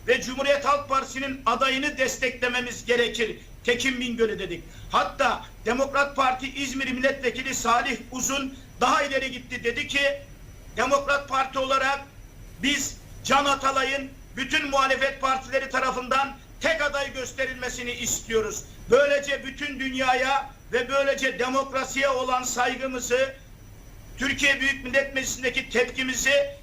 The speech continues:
bu şekilde gösterelim dedik. Biz Demokrat Parti olarak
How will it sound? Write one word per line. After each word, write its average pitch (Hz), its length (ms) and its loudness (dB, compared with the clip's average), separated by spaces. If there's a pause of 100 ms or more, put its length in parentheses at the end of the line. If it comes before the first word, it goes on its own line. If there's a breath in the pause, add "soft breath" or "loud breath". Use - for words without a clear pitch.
(180)
bu 311 100 0
şekilde 262 440 2
gösterelim 226 680 2
dedik. 180 240 -8 (340 loud breath)
Biz 277 220 0
Demokrat 277 540 2
Parti 262 280 0
olarak 269 300 0